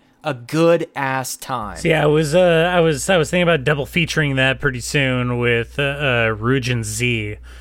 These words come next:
Speaker 2: which is another, uh, Otomo, uh, adjacent work. Uh, I believe he executive produced that one. Uh, we may have talked about it last time even. Uh, both lots of real beautiful animation that I wanna,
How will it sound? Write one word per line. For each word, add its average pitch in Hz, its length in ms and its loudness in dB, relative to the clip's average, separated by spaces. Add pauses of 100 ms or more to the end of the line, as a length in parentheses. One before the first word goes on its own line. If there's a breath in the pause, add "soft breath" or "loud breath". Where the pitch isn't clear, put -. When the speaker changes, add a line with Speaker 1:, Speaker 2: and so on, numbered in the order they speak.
(180 loud breath)
Speaker 2:
which 131 160 -2
is 117 140 0
another, 120 600 2
uh, 123 420 0
Otomo, 117 600 -2 (380 soft breath)
uh, 135 60 -2
adjacent 120 720 -2
work. 110 380 -6 (120)
Uh, 139 60 -4
I 113 220 -2
believe 113 320 -4
he 127 100 -6
executive 110 600 -4
produced 117 420 -6
that 117 220 -4
one. 113 360 -10 (540 loud breath)
Uh, 107 460 -2
we 127 80 -12
may 127 140 -2
have 113 80 -2
talked 123 240 0
about 110 160 0
it - 20 -8
last 113 300 -2
time 107 240 -6
even. 104 320 -10 (360 loud breath)
Uh, 120 360 2
both 151 500 0
lots 165 880 0
of 123 340 -4
real 139 360 2
beautiful 123 440 -4
animation 113 720 -2
that 110 140 0
I 110 100 2
wanna, 104 480 -6